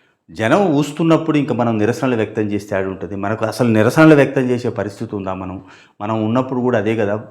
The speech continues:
చేసింది. అంత దుర్మా-, అంతకంటే ఎక్కువ దుర్మార్గంగా చేసినాం కదా అన్నాడు. నేను అన్నీ వినుకుంటా ఉన్నా. ఇది ఇవాళ బీఆర్ఎస్ నాయకులలో ఉన్నటువంటి అభిప్రాయం.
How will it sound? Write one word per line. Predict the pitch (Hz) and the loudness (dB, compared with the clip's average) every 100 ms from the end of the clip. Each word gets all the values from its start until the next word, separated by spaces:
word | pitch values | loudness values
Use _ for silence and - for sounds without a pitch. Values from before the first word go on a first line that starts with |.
| _ _ _ - | _ _ _ -10
చేసింది. | 104 107 87 90 - - | -10 -8 -12 -12 -18 -10
అంత | 101 | -4
దుర్మా-, | 117 120 120 123 | 0 0 2 2
అంతకంటే | 101 107 135 135 | 2 0 2 2
ఎక్కువ | 135 131 | 2 0
దుర్మార్గంగా | 101 98 117 107 110 95 | -2 0 0 0 -2 -4
చేసినాం | 90 90 90 | -6 -10 -10
కదా | 82 87 | -10 -10
అన్నాడు. | 113 90 - _ - - - - 117 | -12 -14 -20 _ -20 -20 -20 -16 -8
నేను | 110 | -6
అన్నీ | 92 107 | -4 -2
వినుకుంటా | 110 98 104 101 | -2 -2 -4 -6
ఉన్నా. | 90 90 - _ - - - _ 104 | -6 -8 -16 _ -20 -20 -20 _ -14
ఇది | 101 139 | -6 -4
ఇవాళ | 110 117 - 104 95 92 104 - _ _ _ 107 | -4 -4 -4 -4 -2 -4 -8 -16 _ _ _ -16
బీఆర్ఎస్ | 98 123 143 151 151 - | -2 4 6 6 2 -2
నాయకులలో | 110 113 113 120 110 110 107 | -2 -2 -2 0 0 2 0
ఉన్నటువంటి | 98 92 92 98 95 | -2 -8 -10 -8 -8
అభిప్రాయం. | 90 90 - | -10 -12 -16